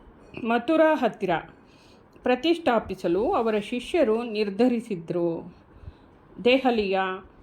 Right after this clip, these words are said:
ಹತ್ತಿರದ ಕೋಶಿಕೇಲಾನ್‌ನಲ್ಲಿ ಒಂದು ದೊಡ್ಡ ಪ್ರತಿಮೆ ತಯಾರಾಗ್ತಾ ಇತ್ತು ತಪಸ್ವಿಜಿಗಳದು. ಶಿಲ್ಪಿ ಅಮೃತ ಶಿಲೆಯನ್ನು ಕೆತ್ತುತ್ತಿದ್ದಾಗ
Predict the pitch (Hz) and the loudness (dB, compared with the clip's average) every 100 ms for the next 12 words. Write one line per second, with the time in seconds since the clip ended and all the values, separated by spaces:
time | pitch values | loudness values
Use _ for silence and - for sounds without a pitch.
0 | - 226 220 254 220 180 190 180 180 180 | -8 -4 -4 0 0 2 2 0 0 -6
1 | - 240 233 233 226 - 202 190 190 185 | -4 2 2 0 -8 -2 0 2 0 0
2 | 185 180 185 277 269 170 - - - - | -2 -2 -2 0 0 -2 -8 -20 -20 -12
3 | - - - - - - - - - 285 | -6 -6 -6 -20 -20 -16 -16 -12 -2 0
4 | 277 285 226 220 202 - 359 359 233 214 | 2 4 4 4 0 2 2 2 -2 -4
5 | 214 202 208 202 196 185 196 202 190 - | -4 -2 -2 -2 0 2 2 0 -2 -2
6 | 165 165 - 160 165 170 160 165 180 170 | -2 -2 -4 -4 -2 -2 -4 -2 -4 -2
7 | 175 170 165 165 165 247 415 - - - | 0 0 2 -2 0 0 -2 -8 -20 -20
8 | - - - - - - - - - - | -20 -20 -20 -20 -20 -20 -20 -20 -20 -18
9 | - 311 294 285 277 190 240 - - - | -4 0 0 0 0 0 0 -6 -20 -20
10 | - - - - 269 320 370 311 294 233 | -20 -20 -8 0 2 4 2 2 0 0
11 | 214 214 208 202 196 202 208 196 220 214 | 2 2 0 0 0 0 -4 -4 -6 -4
12 | 190 175 180 165 | -4 -4 -4 -4